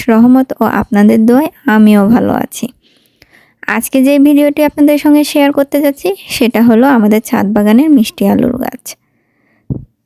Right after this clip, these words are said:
এর আগে একটি ভিডিওতে আমি দেখিয়েছিলাম আমাদের ছাদ বাগানে একটি মিষ্টি আলু গাছ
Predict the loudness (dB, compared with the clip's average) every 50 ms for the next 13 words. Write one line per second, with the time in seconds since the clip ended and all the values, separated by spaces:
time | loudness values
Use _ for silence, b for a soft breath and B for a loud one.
0 | _ -2 0 0 2 0 0 0 0 0 0 -2 -2 -2 0 2 2 2 2 2
1 | 2 2 0 0 0 2 2 2 2 2 2 0 -2 -2 -2 -2 -2 -2 -2 -2
2 | 0 2 2 2 0 0 0 0 0 0 0 0 -2 -2 -2 -4 -2 -2 -2 -2
3 | -2 -2 0 0 0 2 2 2 2 0 0 -2 0 0 2 2 2 0 0 -2
4 | -4 -2 0 0 0 0 0 -2 -4 -4